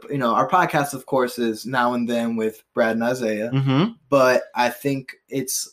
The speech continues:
Speaker 1: if I'm not mistaken, is on, uh, social media, we're Now and Then Podcast Gang.
Speaker 2: Yes.
Speaker 1: On Instagram, Facebook, um,
Speaker 2: Mm-hmm.
Speaker 1: and of course our email, now and then podcast gang at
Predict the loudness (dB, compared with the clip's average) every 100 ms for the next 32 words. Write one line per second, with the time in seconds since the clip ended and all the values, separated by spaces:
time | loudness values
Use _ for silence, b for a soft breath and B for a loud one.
0 | _ -10 -4 -2 -2 0 -2 -2 -6 -2
1 | -2 -2 -2 0 0 0 0 -2 -4 -4
2 | 0 2 2 2 0 0 -2 B B B
3 | -8 -2 0 2 0 0 -2 -2 0 0
4 | 0 -2 -4 -4 -4 -4 -6 -12 -14 -6
5 | 0 0 0 -12 -16 _ _ -2 0 0
6 | -2 -8 -6 -6 -2 -2 -2 -2 -4 -4
7 | -4 -4 -6 -16 _ -6 -4 -2 -4 -4
8 | -6 -6 -4 -6 -4 -4 -4 -4 -6 -8
9 | -10 _ b b -2 0 2 0 0 -2
10 | -2 -4 -4 -2 -2 0 -4 -2 -4 -4
11 | -6 -8 -12